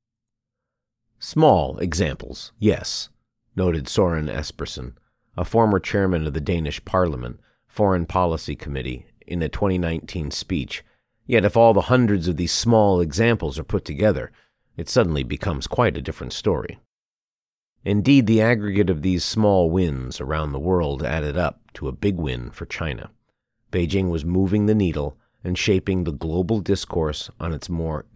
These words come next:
dear core interests. But as many observers have noted, China's coercion has taken a new direction of late,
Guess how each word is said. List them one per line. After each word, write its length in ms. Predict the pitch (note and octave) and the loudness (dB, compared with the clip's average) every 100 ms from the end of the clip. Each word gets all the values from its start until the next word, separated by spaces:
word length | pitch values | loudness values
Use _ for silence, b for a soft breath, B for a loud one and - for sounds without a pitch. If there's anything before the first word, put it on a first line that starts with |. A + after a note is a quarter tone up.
| D#2+ | -8
dear 380 | F#2 G2+ G2 F#2+ | 0 2 4 0
core 720 | - - G#2 F2+ D2+ C#2+ - _ _ _ | -4 -4 -2 0 0 -4 -8 _ _ _
interests. 720 | F#2+ F2 - - - - - - _ _ _ _ _ _ _ _ _ | -4 -4 -6 -12 -14 -12 -12 -14 _ _ _ _ _ _ _ _ _
But 280 | A2+ A#2+ - | 4 4 4
as 200 | G#2 F2 | -2 2
many 300 | G#2 C#3+ C3+ | 2 6 6
observers 560 | G2+ F2+ A#2 F#2 F2+ | 4 4 4 4 0
have 80 | E2 | 0
noted, 440 | F#2 G#2 F2 D2 - _ _ _ | 2 4 4 0 -6 _ _ _
China's 440 | - A2+ B2+ C3 | -2 2 2 2
coercion 760 | - A2 G2+ A2 G2+ D2+ C#2+ D2+ _ | 0 2 4 4 2 0 -6 -10 _
has 160 | E2+ | -10
taken 300 | - F#2+ G2+ | -2 -2 0
a 80 | D2+ | -2
new 240 | D#2+ G2 | 0 0
direction 580 | A2+ G2 F2+ - - D#2+ | 2 4 2 0 -6 -4
of 140 | D#2 C#2+ | -4 -4
late, 320 | E2 D#2 | -2 -4